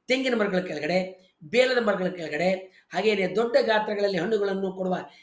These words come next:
ಇತರ ಮರಗಳ ಕೆಳಗಡೆ ದಿನವೂ ನಡೆದಾಡ್ತಾ ಇರ್ತಾರೆ.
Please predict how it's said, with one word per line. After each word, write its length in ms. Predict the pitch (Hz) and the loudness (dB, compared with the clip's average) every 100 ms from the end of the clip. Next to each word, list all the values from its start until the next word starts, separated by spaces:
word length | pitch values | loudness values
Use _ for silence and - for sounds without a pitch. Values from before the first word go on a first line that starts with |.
| _ 226 | _ -6
ಇತರ 280 | 233 285 | 2 4
ಮರಗಳ 460 | 247 208 202 208 190 | 4 2 0 0 -2
ಕೆಳಗಡೆ 640 | 185 185 226 180 143 - _ _ - | -2 0 0 0 -2 -10 _ _ -2
ದಿನವೂ 340 | 302 294 220 | 0 2 2
ನಡೆದಾಡ್ತಾ 420 | 185 180 170 - | 0 0 -2 0
ಇರ್ತಾರೆ. 480 | 214 - 147 135 _ | -4 -4 -10 -14 _